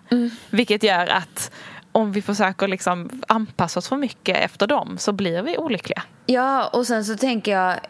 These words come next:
Speaker 1: eh, och, också då referera till Mikael Dahléns, eh,
Speaker 2: Ja.
Speaker 1: artikel, att... Idag har vi så många möjligheter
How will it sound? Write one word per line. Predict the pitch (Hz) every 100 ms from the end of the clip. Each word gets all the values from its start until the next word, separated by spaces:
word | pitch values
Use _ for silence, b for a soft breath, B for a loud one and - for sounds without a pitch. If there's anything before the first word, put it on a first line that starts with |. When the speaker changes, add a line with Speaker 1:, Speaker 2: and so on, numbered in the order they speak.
| -
Speaker 1:
eh, | 190 185 185 175 - -
och, | - 185 - -
också | 202 - 202 202
då | 185 175 160 151
referera | 170 175 185 175 160
till | 160 180 165 160
Mikael | 170 165 165
Dahléns, | 170 180 214 190 185 -
eh, | - -
Speaker 2:
Ja. | 180 175 170 196 190 160 -
Speaker 1:
artikel, | 170 160 151 - B B B B
att... | - 196 - - - B B
Idag | - 214 196
har | 208 262
vi | 220
så | 196
många | 190 196 185 175 165
möjligheter | 165 180 165 156 151 143 - - 196 -